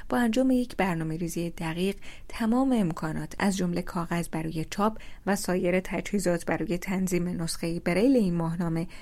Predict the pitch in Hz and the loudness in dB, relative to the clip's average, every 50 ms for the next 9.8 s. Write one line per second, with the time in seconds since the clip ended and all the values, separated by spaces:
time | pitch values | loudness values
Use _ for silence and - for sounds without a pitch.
0 | - - - - 175 175 170 - 170 175 175 175 - - - 180 180 180 - 180 | -12 -10 -4 -2 -2 -2 -2 -2 -2 -2 -2 -2 -4 -2 -2 -2 -2 -2 -2 -2
1 | 170 165 165 175 - 185 170 180 175 170 165 - 170 175 175 175 160 165 160 175 | -2 -2 -2 -2 -2 -2 0 0 0 0 0 0 0 -2 -2 -2 -2 -2 -2 -2
2 | 180 - - - 175 180 180 - 185 175 180 190 185 175 185 - - - 175 175 | -4 -4 -4 -4 -2 -2 -2 0 0 0 0 2 2 0 0 -2 -2 0 0 0
3 | 180 185 - 175 - - - 170 175 - - 240 240 254 254 - - - - - | 2 0 0 -2 -4 -4 -4 -4 -6 0 2 4 4 4 4 2 -4 -10 -10 -10
4 | - - 170 185 180 - - 208 220 269 285 277 247 226 220 196 180 180 170 160 | -6 -2 -2 0 0 0 -2 0 2 4 6 6 6 6 6 4 2 0 -2 -4
5 | - 180 165 165 165 170 175 - - - - - - 185 180 180 175 - - 180 | -4 -4 -2 -2 -2 -4 -6 -8 -12 -16 -12 -6 -2 0 0 0 0 -2 -4 -6
6 | 180 - 175 180 190 180 180 175 - - 196 202 202 208 208 208 - - - - | -4 -4 -4 -2 0 0 0 -2 -2 -2 0 2 4 4 4 2 0 -8 -12 -4
7 | - 196 202 226 - 285 - 202 190 165 - - 170 170 - 175 170 175 175 185 | -2 0 0 0 0 0 0 0 0 -2 -2 -4 -6 -4 -4 -4 -2 -2 0 0
8 | 214 220 - - 247 214 214 208 196 - - 202 190 180 180 180 185 185 - 180 | 0 0 0 0 0 2 2 2 0 0 0 0 2 2 2 2 0 -2 -2 -2
9 | 165 - 165 160 180 165 165 - - 156 - - - 160 170 | -4 -4 -4 -4 -4 -6 -6 -6 -8 -10 -10 -8 -8 -8 -8